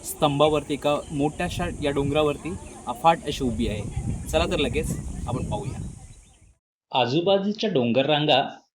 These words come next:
आणि ह्या गच्च दाटीमध्ये वसलेलं हे बुरोंडी गाव. बुरोंडी गावाच्या टेकडीवरती सुंदर असं शिल्प आपण पाहतोय.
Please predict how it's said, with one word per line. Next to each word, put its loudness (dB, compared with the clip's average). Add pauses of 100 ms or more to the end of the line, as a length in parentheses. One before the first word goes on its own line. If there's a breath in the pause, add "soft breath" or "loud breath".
(300)
आणि 0
ह्या 2 (600)
गच्च 0 (640)
दाटीमध्ये 2 (300)
वसलेलं 2
हे 4
बुरोंडी 2
गाव. -2 (400 soft breath)
बुरोंडी 2
गावाच्या 4 (1300)
टेकडीवरती 4 (1300)
सुंदर 6
असं 4
शिल्प 2
आपण 4
पाहतोय. 4